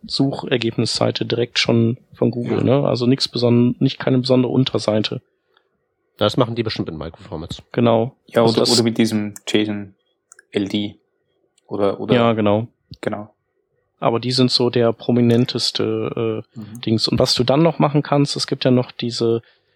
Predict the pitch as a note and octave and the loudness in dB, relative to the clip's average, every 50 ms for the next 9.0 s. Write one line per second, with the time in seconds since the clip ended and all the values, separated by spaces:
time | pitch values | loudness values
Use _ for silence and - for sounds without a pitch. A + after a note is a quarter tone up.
0 | _ - C#3+ C3 A#2+ A#2 B2+ C3 A#2+ B2 C3 D3+ D#3 C3 C#3 D#3 - - C#3+ C#3 | _ -18 -12 -6 -2 -2 -2 0 0 0 0 0 0 0 -2 -2 -2 -4 -4 -4
1 | C3 - - - C#3+ D3 D3 D3+ D3 D3 C#3+ C3+ - C3 B2+ B2+ B2+ B2+ B2 B2 | -6 -4 -2 0 2 4 4 4 4 2 2 2 0 2 2 4 4 4 4 4
2 | B2 B2 B2 B2 - - A#2+ A#2+ A#2 A#2+ A2+ A#2+ - - - C3 A#2+ A#2 A#2 A#2 | 4 4 4 2 2 0 0 0 0 -2 -4 -8 -12 -10 -8 -8 -8 -6 -4 -4
3 | A#2+ A#2 A#2 A2+ A2+ A2 - - B2 A2+ G#2+ A2+ - - _ _ _ _ _ _ | -2 -2 -2 -2 -2 -4 -4 -4 -6 -6 -8 -10 -14 -20 _ _ _ _ _ _
4 | _ _ - A#2 A#2 A2 - - - A#2+ A#2 A2+ A#2 A#2+ B2 C3 C3 - - C3 | _ _ -4 -2 -2 -2 0 0 -2 -2 0 2 2 2 2 2 2 0 0 0
5 | B2+ A#2+ - - D3+ D#3 D#3 D3+ D3 - - A#2 A#2 B2+ - - - - - - | 0 0 0 0 2 2 2 2 0 -2 -6 -6 -6 -8 -12 -12 -12 -10 -8 -6
6 | C#3 C3+ - - D3 C#3+ C#3+ - - C#3+ - - - C#3 C#3+ C#3+ - - - D3+ | -6 -6 -2 0 2 2 2 4 2 0 0 2 2 2 2 2 0 -2 0 2
7 | D#3 D3+ D3+ D#3 D3+ C3+ B2 - - C#3 C#3+ C#3 C#3 C3 C3+ B2+ B2 D3+ E3+ - | 2 4 2 2 2 0 0 2 2 2 2 2 0 0 0 0 0 0 -2 -2
8 | - E3 D#3+ - - D#3+ D3+ C#3 B2 C#3 C#3+ C#3+ - - - B2 A#2+ A#2+ - - | 0 -2 -2 0 0 0 0 0 2 2 2 0 2 2 2 2 2 2 0 -4